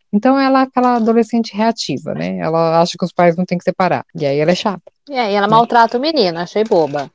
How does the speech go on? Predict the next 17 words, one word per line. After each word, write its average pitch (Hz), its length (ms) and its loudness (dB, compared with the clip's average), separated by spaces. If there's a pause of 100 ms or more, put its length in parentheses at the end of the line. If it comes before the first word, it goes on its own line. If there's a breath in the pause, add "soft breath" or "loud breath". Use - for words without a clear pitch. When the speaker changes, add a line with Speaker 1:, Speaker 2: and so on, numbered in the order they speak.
(140)
Speaker 1:
É, 320 180 4
mas 311 160 4
é 339 60 4
coisa 330 200 4
de 320 60 6
irmão, 165 380 2
né? 175 220 -2
Irmã 185 420 2
adolescente 185 500 0
com 175 300 -8
um - 20 -6
irmão 165 260 -6
pequeno, 185 760 -4
é 208 200 -6
assim 226 320 -4
mesmo, 175 340 4
Speaker 2:
Maltrata. 156 140 0